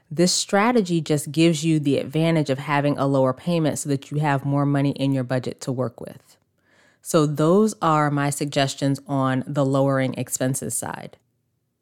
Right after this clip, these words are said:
Another thing you could do in this situation is to bring in more income. And this is what my husband and I did. Now, full transparency, it wasn't purely for financial reasons for us.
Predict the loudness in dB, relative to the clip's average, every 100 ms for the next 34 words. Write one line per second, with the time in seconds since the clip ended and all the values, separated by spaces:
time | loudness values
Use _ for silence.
0 | _ _ _ -4 0 2 4 4 2 2
1 | 2 4 2 0 -2 0 0 2 -2 -2
2 | 0 0 0 -4 -4 -2 -2 -2 -4 -4
3 | -6 -6 -4 0 0 0 0 2 2 2
4 | 0 0 -2 -4 -6 -10 -12 -20 _ _
5 | _ 0 2 0 2 2 2 0 0 2
6 | 0 0 0 -2 -4 -8 -10 -18 _ _
7 | _ -4 -2 -2 0 0 0 0 0 -2
8 | -2 -2 -2 -4 -2 -4 0 0 2 -2
9 | -4 -2 0 0 -2 -2 0 0 0 0
10 | 0 -2 -4 -4 -2 -2 -4 -6 -6 -4
11 | -4 -8